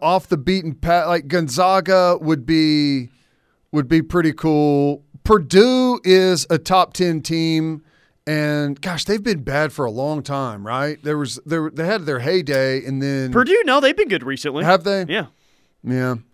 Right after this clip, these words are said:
Speaker 1: I don't know. I got, I got no real tie. I wouldn't mind seeing Houston do well again. That was kinda fun
Speaker 2: Back
Speaker 1: last
Speaker 2: to the
Speaker 1: year.
Speaker 2: Final Four last year.
Speaker 1: Yeah.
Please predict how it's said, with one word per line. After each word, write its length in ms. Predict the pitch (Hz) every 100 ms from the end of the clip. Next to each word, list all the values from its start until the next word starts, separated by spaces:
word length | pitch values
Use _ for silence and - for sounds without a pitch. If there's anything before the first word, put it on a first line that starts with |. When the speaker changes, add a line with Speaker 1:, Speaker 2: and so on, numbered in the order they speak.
| -
Speaker 1:
I 100 | 208
don't 160 | 190
know. 220 | 160 156 139
I 80 | 180
got, 260 | 214 170 _
I 80 | 156
got 180 | 202 208
no 140 | 170 160
real 220 | 147 147
tie. 420 | 147 147 143 147
I 120 | 156
wouldn't 240 | 233 302 175
mind 260 | 175 170
seeing 220 | - 180 156
Houston 420 | 139 165 - 156
do 180 | 139 156
well 300 | 143 147 143
again. 640 | 127 131 151 160 165 165 _ _ _ _ _ -
That 140 | 135
was 120 | 151
kinda 220 | - 160 139
fun 320 | - 147 143
Speaker 2:
Back 60 | 139
Speaker 1:
last 160 | 131
Speaker 2:
to 60 | 127
the 60 | 139
Speaker 1:
year. 80 |
Speaker 2:
Final 180 | 139 131
Four 220 | 123 131
last 320 | 123 113 104 -
year. 220 | 107 98
Speaker 1:
Yeah. 360 | 127 123 139